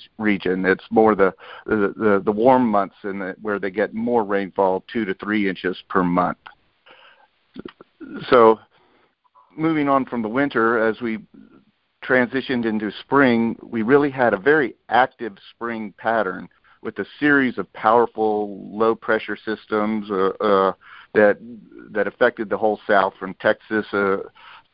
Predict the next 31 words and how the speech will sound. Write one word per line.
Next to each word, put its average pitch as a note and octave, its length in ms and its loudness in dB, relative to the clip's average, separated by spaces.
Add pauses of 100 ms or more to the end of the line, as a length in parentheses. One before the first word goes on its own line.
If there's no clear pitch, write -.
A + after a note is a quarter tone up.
(100)
th-, B2 100 -4 (680)
through A#2 340 4
Alabama, A2 640 2
Georgia, G#2+ 560 -2
Florida, G#2+ 640 2
and G2+ 420 -2
the F#2+ 60 -6
Carolinas. G#2 800 2
And, G2 260 -6 (460)
uh, G#2 140 0
these G#2+ 220 -4 (320)
really A2+ 360 2
active A2 420 2
low-pressure A2+ 640 0
systems B2 480 -4
brought A2 200 2
a - 20 -2
lot G2+ 220 4
of F#2+ 60 -10 (120)
severe G2 300 -4
weather, A#2 500 0 (420)
uh, F2+ 180 -6
tornado A2 520 2
reports A#2+ 640 0
on G2 320 -4 (120)
several A2 300 2
different G#2+ 340 -4
occasions, A2+ 880 -2 (480)
a - 60 -10
lot B2 160 6
of A#2 80 -4